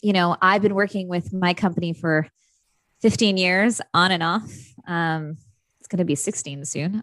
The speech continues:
on and off. And, um, I know that I could probably go somewhere else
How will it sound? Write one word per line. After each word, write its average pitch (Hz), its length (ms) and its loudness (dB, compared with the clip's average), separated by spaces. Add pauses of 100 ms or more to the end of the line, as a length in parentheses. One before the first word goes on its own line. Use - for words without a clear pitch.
on 160 180 2
and 156 100 0
off. 156 400 -4 (520)
And, 180 500 2 (140)
um, 170 560 0 (760)
I 220 200 4
know 240 260 4
that 165 100 0
I 160 80 0
could 170 160 -6
probably 302 300 0
go 202 100 2
somewhere 160 280 -4
else - 460 -8